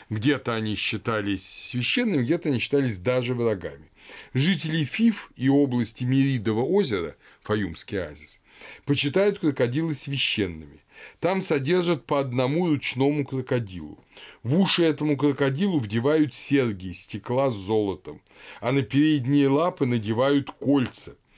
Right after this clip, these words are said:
Ему подают особо назначенную священную пищу, и пока он живёт,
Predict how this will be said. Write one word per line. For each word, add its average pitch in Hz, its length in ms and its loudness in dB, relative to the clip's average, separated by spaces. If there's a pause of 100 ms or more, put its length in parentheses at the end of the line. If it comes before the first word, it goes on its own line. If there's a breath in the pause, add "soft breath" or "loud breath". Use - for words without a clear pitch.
(320 loud breath)
Ему 170 300 2
подают 160 560 0
особо 165 540 0
назначенную 143 800 2
священную 139 920 0
пищу, - 540 -4 (420 loud breath)
и 127 100 -2
пока 147 360 0
он 147 180 4
живёт, 123 600 0